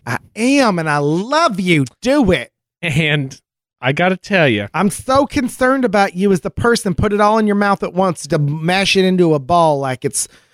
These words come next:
Speaker 1: mashed potatoes.
Speaker 2: I gotta tell you,
Speaker 1: What?
Speaker 2: I feel like this challenge is a little weak.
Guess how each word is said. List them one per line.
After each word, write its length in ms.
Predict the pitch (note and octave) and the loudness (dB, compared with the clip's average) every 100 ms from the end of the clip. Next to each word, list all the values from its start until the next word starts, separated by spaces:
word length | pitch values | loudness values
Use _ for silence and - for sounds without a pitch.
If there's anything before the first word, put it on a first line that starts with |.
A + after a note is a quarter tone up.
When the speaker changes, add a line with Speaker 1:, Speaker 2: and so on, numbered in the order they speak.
| _ - | _ -4
Speaker 1:
mashed 300 | D#3+ D3+ - | 0 0 -2
potatoes. 680 | - - D3 B2 F#2+ A#2+ _ _ _ _ _ - | -8 -6 -6 -6 -10 -14 _ _ _ _ _ -4
Speaker 2:
I 80 | E3+ | -2
gotta 180 | G3 | -2
tell 260 | F#3+ G#3+ F3+ | -4 -2 2
you, 180 | B2 G#2 - _ _ | 2 2 -4 _ _
Speaker 1:
What? 240 | C#3+ B2 - _ _ _ _ _ _ _ - | -2 -2 -4 _ _ _ _ _ _ _ -20
Speaker 2:
I 40 | |
feel 280 | - C#3 D#3+ | -6 0 2
like 320 | D#3+ D3 - | 2 0 -2
this 180 | C#3 - | -6 -4
challenge 580 | - D3+ D#3 D#3+ D3 C3 | -2 2 2 2 0 -4
is 120 | B2+ | 0
a 60 | |
little 280 | C3 C#3+ C#3+ | 2 2 0
weak. 540 | C#3 C#3+ B2 _ - | 0 0 0 _ -20